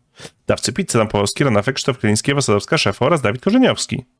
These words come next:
Dawczynie kawy z ciastkiem, Michał Piotrowski, Hypatia, Gruby Mefisto, Sam Ryn, Bartłomiej Bechanor, Terek Wos,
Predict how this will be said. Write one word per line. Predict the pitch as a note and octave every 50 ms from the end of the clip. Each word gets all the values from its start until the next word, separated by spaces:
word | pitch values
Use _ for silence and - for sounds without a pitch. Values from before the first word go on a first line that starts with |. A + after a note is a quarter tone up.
| _ _ _ _ _ _ _ _ _ -
Dawczynie | A2 G#2+ G2 - - - G2 G2 -
kawy | - A#2+ D3+ E3
z |
ciastkiem, | - - - G#2+ - - G2+ G2+
Michał | G#2+ A#2 B2+
Piotrowski, | - - - - - - - F3 D3+
Hypatia, | C3 - - G#2+ - - D3+
Gruby | D#3 D3 C3
Mefisto, | A2 G#2 G#2 - - - - C#3
Sam | - G#2+ G2+ G#2
Ryn, | B2 D3+
Bartłomiej | D#3 - - A2 G#2 B2 C#3
Bechanor, | D3+ C3+ - G#2 G#2+ B2 C3
Terek | - D#3 C3+ - -
Wos, | B2+ - -